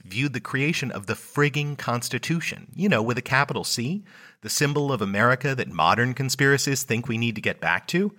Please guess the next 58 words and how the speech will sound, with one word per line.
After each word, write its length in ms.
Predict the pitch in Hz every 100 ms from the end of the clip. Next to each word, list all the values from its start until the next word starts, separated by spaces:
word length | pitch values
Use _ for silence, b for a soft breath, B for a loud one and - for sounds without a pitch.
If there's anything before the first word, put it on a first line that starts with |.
| -
the 80 | 104
thing 240 | 135 135
they 100 | 131
believe 320 | 110 117 123
their 140 | 113 87
enemies 380 | 107 120 127 104
are 80 |
out 140 | 110 113
to 80 | 104
destroy. 580 | 104 - 98 101 190 - b b b
Obviously, 500 | 147 202 196 - 202
conspiracist 600 | - 107 - 107 98 107
thinking 320 | - 143 101
has 120 | 95 -
been 220 | 107 107
with 160 | 120
us 100 | 101
since 240 | - 113 -
the 80 | 76
beginning, 480 | 80 135 131 - - -
but 100 | 120
it 80 | 110
was 160 | 110
only 300 | 120 160 135
in 80 | 107
the 100 | -
early 240 | 143 151
nineteen 380 | 110 104 101 87
sixties 540 | - 110 - 57 - -
that 180 | 95
the 40 | 101
flavor 380 | - 170 156 104
of 140 | -
crazy 360 | - 82 - 78
that 200 | 69 -
currently 340 | 135 120 85
afflicts 380 | - 107 - -
us 180 | 58 -
began 320 | 87 90 87
to 160 | 101
emerge 360 | 92 76 78 76
fully 260 | - 76 78
formed. 400 | 123 98 78 - b b b b -
And 140 | 87
the 40 | -
canary 500 | 101 123 131 - -
who 100 | -
warned 240 | 95 92 87
us 120 | -
all 200 | 135 127
about 220 | 110 107
the 120 | 101
effluent 500 | - 117 - 80 80
in 180 | - 92
this 120 | 85
particular 520 | - 95 - 170 127 101
coal 200 | 110 95
mine 300 | 85 80